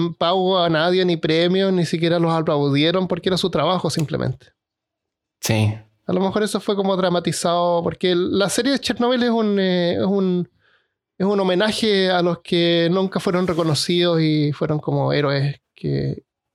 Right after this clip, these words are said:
Speaker 1: como el, eh,
Speaker 2: De hecho, la pers-, la personaje de la, hay, hay una personaje que es como, espérate, es, déjame verlo aquí.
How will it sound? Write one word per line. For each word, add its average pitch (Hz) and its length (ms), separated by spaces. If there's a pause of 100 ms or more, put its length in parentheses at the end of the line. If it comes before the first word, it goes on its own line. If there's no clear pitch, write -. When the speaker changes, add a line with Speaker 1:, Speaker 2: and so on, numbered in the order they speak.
(580)
Speaker 1:
como 139 220
el, 131 100
eh, 131 160
Speaker 2:
De - 80
hecho, 139 180
la 147 140
pers-, 131 360
la 120 240
personaje 117 640
de 127 160
la, 110 1080 (120)
hay, 107 160
hay 90 420
una 120 140
personaje 120 520
que 120 140
es 117 140 (240)
como, 110 840 (1200)
espérate, - 540
es, - 140 (260)
déjame 107 480
verlo - 360
aquí. - 260